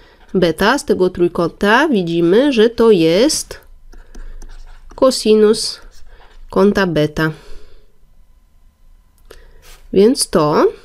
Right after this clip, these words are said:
D duże beta to jest D beta przez cosinus beta, więc to jest wszystko to samo, tylko że to jest cosinus kwadrat,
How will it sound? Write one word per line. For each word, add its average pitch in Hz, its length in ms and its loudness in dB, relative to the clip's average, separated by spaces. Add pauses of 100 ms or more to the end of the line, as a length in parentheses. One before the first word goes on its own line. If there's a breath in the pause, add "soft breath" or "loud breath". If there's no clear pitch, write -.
(240 loud breath)
D 175 420 0 (120)
duże 165 480 0 (240)
beta 190 380 -2
to 277 140 0
jest 269 240 0
D 202 220 2 (600 loud breath)
beta 190 320 0
przez - 240 -4
cosinus - 680 -2 (520 soft breath)
beta, 233 280 2
więc 208 160 2
to 214 60 2
jest 208 120 2
wszystko 247 280 -2
to 170 140 -6
samo, 247 300 2
tylko 214 220 -2
że 190 60 -2
to 208 100 0
jest 202 100 0
cosinus 190 400 0
kwadrat, - 440 -6